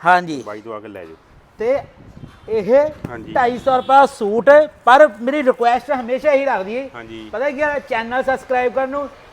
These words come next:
Speaker 1: ਵੀਡੀਓ ਸ਼ੇਅਰ ਕਰਨ ਨੂੰ
Speaker 2: ਹਾਂਜੀ।
Speaker 1: ਕੋਈ ਪੈਸਾ ਨਹੀਂ ਲੱਗਦਾ। ਇਹ
Speaker 2: ਸਹੀ।
Speaker 1: ਜਿਹੜੀ ਸੁਵਿਧਾ ਹੈ, ਬਿਲਕੁਲ ਫ੍ਰੀ 'ਚ ਹੈ ਇਹ।
Speaker 2: ਸਹੀ ਗੱਲ ਆ ਜੀ।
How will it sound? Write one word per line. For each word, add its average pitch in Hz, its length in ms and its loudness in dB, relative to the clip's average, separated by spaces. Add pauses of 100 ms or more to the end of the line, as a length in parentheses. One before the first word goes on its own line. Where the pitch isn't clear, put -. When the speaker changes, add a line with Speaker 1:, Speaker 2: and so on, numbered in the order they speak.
(120)
Speaker 1:
ਵੀਡੀਓ 269 360 -4
ਸ਼ੇਅਰ 254 320 -2
ਕਰਨ 262 200 0
ਨੂੰ 240 120 -12 (140)
Speaker 2:
ਹਾਂਜੀ। 113 180 -16
Speaker 1:
ਕੋਈ 320 320 2
ਪੈਸਾ 285 320 -2
ਨਹੀਂ 277 120 -2
ਲੱਗਦਾ। 190 240 0
ਇਹ 254 200 -2
Speaker 2:
ਸਹੀ। 294 80 -8
Speaker 1:
ਜਿਹੜੀ 311 120 -6
ਸੁਵਿਧਾ 254 360 -4
ਹੈ, 302 60 0
ਬਿਲਕੁਲ 277 400 -2
ਫ੍ਰੀ 254 240 -4
'ਚ 247 60 -6
ਹੈ 208 200 0
ਇਹ। 143 140 -8
Speaker 2:
ਸਹੀ 120 200 -14
ਗੱਲ 113 200 -14
ਆ 98 40 -14
ਜੀ। 92 60 -20